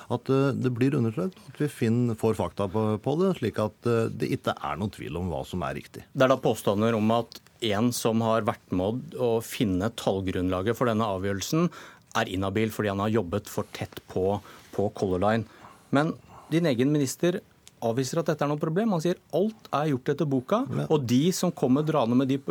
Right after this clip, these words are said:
Speaker 2: eh, påstandene, de må drive litt faktasjekk selv.
Speaker 1: Ja, nå, nå har vi fått de påstandene. Jeg har sett en del av den dokumentasjonen, og jeg stiller meg, eh, store spørsmål om, om, eh, om dette her har vært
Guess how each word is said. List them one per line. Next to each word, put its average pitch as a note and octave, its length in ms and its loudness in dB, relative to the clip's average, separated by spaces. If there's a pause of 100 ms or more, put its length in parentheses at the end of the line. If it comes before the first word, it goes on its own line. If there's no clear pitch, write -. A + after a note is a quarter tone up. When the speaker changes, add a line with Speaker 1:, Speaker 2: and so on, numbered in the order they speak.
Speaker 2:
eh, C#3 240 0
påstandene, C3 640 0 (960)
de B2 240 -4
må A2+ 80 2
drive G#2 240 -4
litt G2+ 160 -8
faktasjekk - 460 -8
selv. - 280 -12 (500)
Speaker 1:
Ja, E3 320 2
nå, C#3 400 4
nå C3+ 160 2
har C3 80 4
vi C#3 80 4
fått A#2 320 -2
de B2+ 160 0
påstandene. C3+ 480 0
Jeg B2+ 160 2
har A#2 400 2
sett - 300 -2
en A2+ 80 0
del G2+ 180 2
av A2+ 160 0
den G#2+ 160 4
dokumentasjonen, G2 720 0
og E3 80 0
jeg B2+ 460 2
stiller C#3 260 0
meg, D#3+ 160 -2
eh, D3 480 2
store A#2+ 480 -2
spørsmål C#3+ 460 -2
om, C3 180 2
om, A#2+ 400 0
eh, A2 560 2
om G2+ 420 0
dette G2 220 -2
her G#2 240 2
har G2+ 160 0
vært G2+ 400 2